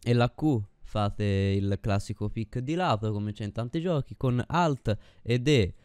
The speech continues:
fate pure il passettino, quindi ad esempio mettiamoci qua, io così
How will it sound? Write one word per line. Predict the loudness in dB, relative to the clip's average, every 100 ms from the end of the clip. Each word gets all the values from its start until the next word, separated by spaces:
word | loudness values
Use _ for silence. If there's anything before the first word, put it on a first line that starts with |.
| -10
fate | -4 0 2
pure | 4 4
il | 2
passettino, | 0 -2 -4 -6 -2 -2 0 -2 -4
quindi | -6 -2 0
ad | 0
esempio | 2 2 0 0 -2 -2 -6 -10
mettiamoci | -10 -4 -2 -2 -2 -4 -4 -4 -2 -4
qua, | 0 0 0 -6 _ -20 -20 _ _ _ _
io | -2 0 0
così | -2 -4 -2 -2 -2